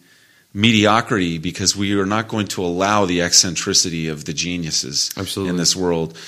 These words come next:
Speaker 1: that we need them to be just like us, but they're fucking just like us, then they are not gonna make it anything. We're just gonna
Speaker 2: Absolutely.
Speaker 1: kill that whole class of people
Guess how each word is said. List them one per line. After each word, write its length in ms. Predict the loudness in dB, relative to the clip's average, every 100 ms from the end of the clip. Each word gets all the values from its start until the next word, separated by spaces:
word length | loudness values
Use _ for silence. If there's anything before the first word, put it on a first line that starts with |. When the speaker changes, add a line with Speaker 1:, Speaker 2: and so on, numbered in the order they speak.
| -10 0
Speaker 1:
that 340 | 2 2 -4 0
we 80 | 2
need 340 | 4 2 4
them 160 | 2 2
to 120 | 0
be 160 | 0 2
just 280 | 4 6
like 200 | 4 2
us, 160 | 0 0
but 100 | -2
they're 80 | -4
fucking 340 | -4 -2 -2
just 240 | 2 4 4
like 180 | 4 2
us, 180 | 2 2
then 200 | 0 2
they 160 | 4
are 100 | 4
not 300 | 4 2 2
gonna 120 | 0 4
make 260 | 4 4
it 160 | 0 -4
anything. 520 | -6 -4 -4 -4 -4 -8
We're 60 | -2
just 180 | 2 4
gonna 160 | 4
Speaker 2:
Absolutely. 160 | 2 2
Speaker 1:
kill 240 | 4 6
that 160 | 8 6
whole 160 | 6 4
class 380 | 6 6 6
of 80 | 4
people 420 | 2 0 2 0